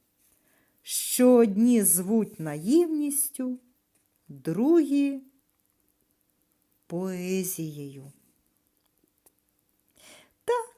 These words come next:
зрештою, хіба оце похилене жито, оця червона пшениця,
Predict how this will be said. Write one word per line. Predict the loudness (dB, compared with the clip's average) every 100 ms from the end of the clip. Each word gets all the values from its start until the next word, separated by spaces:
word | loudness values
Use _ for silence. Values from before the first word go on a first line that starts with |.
| _
зрештою, | -4 -2 0 2 0 -2 -10 -8 -8 -10 -14 _ _ _ -16
хіба | -4 -2 2 4 2 2
оце | 0 2 2 2 2
похилене | 0 -2 0 0 2 2 0 -4
жито, | -4 -4 0 -2 -4 -8 -8 -20 -20 -2
оця | 0 2 4 4
червона | 2 2 2 4 2 0 0 -2
пшениця, | -4 -4 0 2 2 0 -2 -2 -4 -4